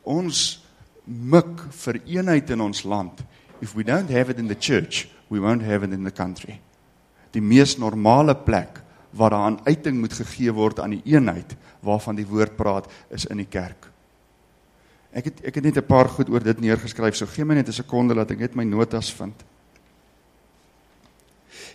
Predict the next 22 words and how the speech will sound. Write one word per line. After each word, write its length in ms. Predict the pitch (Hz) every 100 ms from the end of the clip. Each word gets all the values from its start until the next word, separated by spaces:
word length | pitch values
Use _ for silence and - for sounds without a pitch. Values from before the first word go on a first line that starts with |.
| _ _ _ _ _ _ _ _ -
Ek 140 | 156
wil 120 | 170
net 180 | 165 208
vanoggend 400 | 190 - 156 165
ook 140 | 160
vir 120 | 160 151
ons 160 | 143
attent 420 | 127 - 170 156
maak 240 | 139 117 110
daarop. 460 | 104 95 98 - - - _ _ _ _ _ _ _ -
En 340 | 120 143 113 -
dit 160 | 139
is 140 | 165 -
vir 140 | 156
elkeen 320 | 165 190 185
van 120 | -
ons 180 | 143 139
wat 100 | 135
hier 80 | 117
sit 160 | 123 117
belangrik. 540 | 113 101 98 98 - - -
Jesus 920 | 110 110 160 208 139 110 110 - -